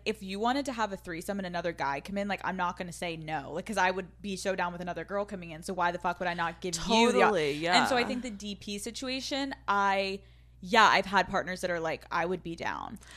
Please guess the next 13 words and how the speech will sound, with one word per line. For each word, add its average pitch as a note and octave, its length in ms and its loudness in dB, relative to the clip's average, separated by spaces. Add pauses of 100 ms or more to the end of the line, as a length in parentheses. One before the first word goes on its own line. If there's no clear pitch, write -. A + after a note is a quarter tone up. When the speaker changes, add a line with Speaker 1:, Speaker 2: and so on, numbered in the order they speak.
(160)
Speaker 1:
Which A#3+ 160 0
is, - 100 6
I D#4 100 10
think, F4+ 140 8
a F#4 40 4
Speaker 2:
Yeah. F4+ 60 4
Speaker 1:
turn E4 280 2
on G3+ 160 4
to A3 120 -2
know G#3 140 2
that G#3 160 -2
they're, G#3 180 4
like, F#3+ 320 0